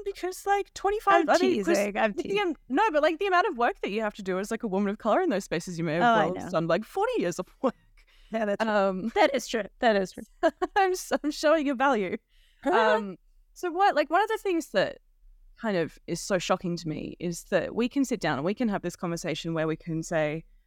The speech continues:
Speaker 1: "Oh, no, you have your work that exists, like, in the art world, and then you have to figure out a way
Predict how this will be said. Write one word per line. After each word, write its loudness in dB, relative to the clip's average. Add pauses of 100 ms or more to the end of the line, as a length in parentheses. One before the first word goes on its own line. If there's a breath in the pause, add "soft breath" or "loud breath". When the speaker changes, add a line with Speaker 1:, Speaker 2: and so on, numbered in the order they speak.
(240)
Speaker 1:
"Oh, 4
no, 4
you -2
have 0
your 2 (120)
work 2
that -4
exists, -6
like, 2
in 2
the 2
art -2
world, -2
and -2
then -2
you -2
have -4 (480)
to -18
figure 0
out 4
a -2
way -2